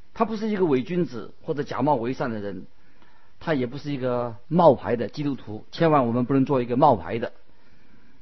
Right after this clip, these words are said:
我们所做的，我们一定要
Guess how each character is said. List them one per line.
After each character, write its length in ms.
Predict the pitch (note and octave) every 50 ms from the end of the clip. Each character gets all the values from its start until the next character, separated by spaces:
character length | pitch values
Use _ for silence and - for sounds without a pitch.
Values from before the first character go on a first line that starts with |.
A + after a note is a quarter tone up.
| - - - - - - - - - - - - - - - - - - - - - - - - - - - -
我 120 | - D3
们 100 | F3+ G3
所 160 | D#3 D#3 C#3+
做 160 | C3 F#3+ E3+ D3+
的， 280 | C3+ B2+ A2 - - - - -
我 100 | A2+ A#2+
们 120 | C#3 D3
一 40 | C#3+
定 100 | C#3+ D3+
要 280 | D3 C3+ B2+ B2 -